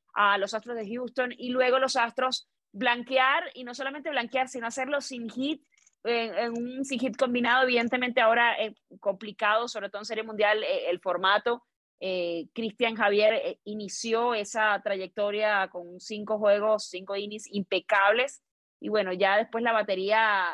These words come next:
eh, dominicana, bueno, terminando con Presley, que, eh, Ernesto bromeaba un poquito y que el dominicano Presley,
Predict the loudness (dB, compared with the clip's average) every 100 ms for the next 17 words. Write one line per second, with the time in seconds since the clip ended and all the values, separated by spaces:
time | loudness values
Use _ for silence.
0 | -6 -12 -12 -14 -10 -10 -8 -8 0 2
1 | 2 2 0 -6 _ _ _ -6 -6 -8
2 | -6 -4 -4 -4 -4 0 0 0 -4 -2
3 | -2 -2 -4 -8 -6 -6 -4 -6 -4 -6
4 | -2 0 0 -2 -12 -16 -4 -2 2 0
5 | 0 -4 -4 0 2 2 0 -2 0 0
6 | 2 -2 -2